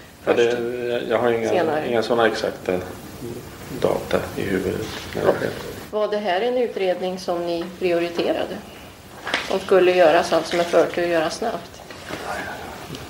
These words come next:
Speaker 1: Nej, vi prioriterade ingenting. Vi gjorde allting parallellt så fort som möjligt.
Speaker 2: En sak som har diskuterats rätt mycket i tidningarna, det är ju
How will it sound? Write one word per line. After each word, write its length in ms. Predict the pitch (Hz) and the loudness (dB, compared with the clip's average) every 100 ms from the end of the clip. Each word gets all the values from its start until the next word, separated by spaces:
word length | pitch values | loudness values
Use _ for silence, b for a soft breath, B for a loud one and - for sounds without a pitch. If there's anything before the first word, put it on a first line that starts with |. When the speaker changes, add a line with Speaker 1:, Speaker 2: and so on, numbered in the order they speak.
| - - - | -14 -14 -6
Speaker 1:
Nej, 220 | - 104 87 95 | 2 4 4 0
vi 80 | |
prioriterade 640 | 101 123 131 131 113 107 117 | -2 0 -2 0 2 2 0
ingenting. 260 | 107 101 | -2 -6
Vi 60 | 101 | -4
gjorde 260 | 113 110 101 | -2 2 2
allting 440 | 98 - 95 95 - - - - - - | 2 -4 -6 -6 -6 -14 -16 -16 -14 0
parallellt 460 | 101 95 90 - - | 4 6 6 4 2
så 140 | 107 | 2
fort 260 | - 92 - | 6 4 6
som 140 | 95 | 6
möjligt. 420 | 90 - - - B B B B B B B - - - - - - - - - - _ - - | 6 6 0 -4 B B B B B B B -8 -8 -8 -8 -8 -8 -8 -10 -12 -20 _ -20 2
Speaker 2:
En 180 | 220 254 | 4 6
sak 200 | 226 214 | 4 4
som 100 | 208 | 4
har 80 | 190 | 4
diskuterats 680 | 196 214 214 202 254 254 | 2 0 4 6 6 4
rätt 220 | 196 185 196 | 2 2 0
mycket 220 | 185 185 | -2 -2
i 60 | |
tidningarna, 840 | 180 196 185 190 202 233 175 175 208 B B - | -2 0 0 2 2 4 4 4 4 B B 2
det 300 | 190 190 196 | 2 6 4
är 100 | 175 | 4
ju 240 | 180 185 | 4 2